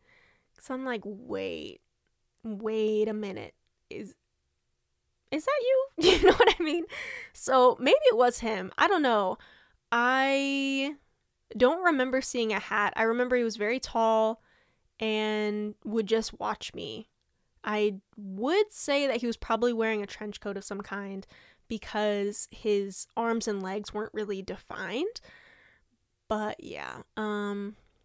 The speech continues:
that's a no for me. That's a no for me. So, all of that said,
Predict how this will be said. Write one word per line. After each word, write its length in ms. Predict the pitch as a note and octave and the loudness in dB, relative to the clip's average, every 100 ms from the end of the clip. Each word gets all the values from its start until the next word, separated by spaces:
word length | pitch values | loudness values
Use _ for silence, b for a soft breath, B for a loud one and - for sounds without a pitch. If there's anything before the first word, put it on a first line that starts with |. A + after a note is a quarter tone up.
| _ _ - | _ _ -6
that's 220 | D#4 D4+ | -4 -2
a 40 | |
no 160 | C4+ C4+ | 0 0
for 140 | - | -2
me. 300 | C#4 D#4 A3+ - _ _ _ - | -6 -6 -10 -14 _ _ _ -6
That's 220 | D#4 D#4 | -6 -2
a 60 | |
no 120 | B3+ A3 | -2 -2
for 120 | G#3+ | -4
me. 260 | F#3 - - b b b b b b b | -6 -8 -12 b b b b b b b
So, 720 | - - A4 F4+ G3 F3 G3+ A#3 _ _ _ _ _ _ _ _ _ | -18 -4 2 4 4 2 -2 -6 _ _ _ _ _ _ _ _ _
all 240 | A#3+ D#4 | 0 0
of 80 | D#4 | 0
that 240 | A#3+ G#3+ - | 0 0 -4
said, 500 | - G#3+ - - | -10 -8 -10 -12